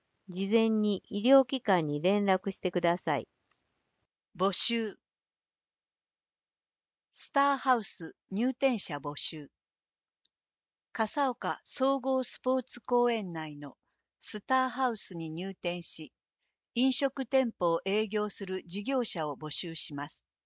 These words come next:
Speaker 2: 一、現地説明会。日時、八月十七日月曜日、十四時から十六時。場所、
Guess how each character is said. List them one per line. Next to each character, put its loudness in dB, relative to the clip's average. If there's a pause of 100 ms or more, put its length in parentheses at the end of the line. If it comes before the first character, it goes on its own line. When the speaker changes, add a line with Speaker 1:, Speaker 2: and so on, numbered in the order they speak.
(960)
Speaker 2:
一、 -10 (640)
現 2
地 -8
説 -6
明 -2
会。 -14 (1000)
日 -2
時、 -12 (380)
八 -4
月 -2
十 -4
七 -6
日 -8
月 -6
曜 0
日、 -18 (580)
十 0
四 2
時 -8
か -4
ら -2 (100)
十 -2
六 -4
時。 -18 (960)
場 -2
所、 -2